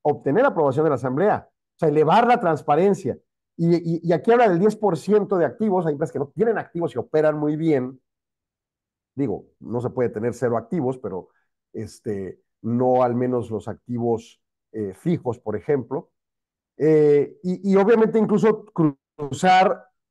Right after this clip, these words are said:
el tema con expertos externos que nos brinden su opinión. El, el punto es que, uno, sean transparentes estas operaciones,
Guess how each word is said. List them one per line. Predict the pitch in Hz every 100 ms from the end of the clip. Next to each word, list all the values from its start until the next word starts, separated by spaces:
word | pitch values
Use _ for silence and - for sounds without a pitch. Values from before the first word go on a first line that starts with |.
| _ _ -
el | 135
tema | 123 165 175 170
con | 143 131 117 - -
expertos | 123 - 165 160 143 135
externos | - - 220 165 151 196 - _ _ _ _ _
que | 143
nos | 123 120 120
brinden | 156 156 147
su | -
opinión. | 123 - 113 113 101 82 _ _ _ _ _ _ _ -
El, | 170 170
el | 180
punto | 202 285 285 254
es | 214 214
que, | 208 196 190 - _ -
uno, | 226 170
sean | 135 233 277 277
transparentes | 285 262 240 165 202 226 208 190
estas | 190 185
operaciones, | 135 143 135 120 156 151 196 247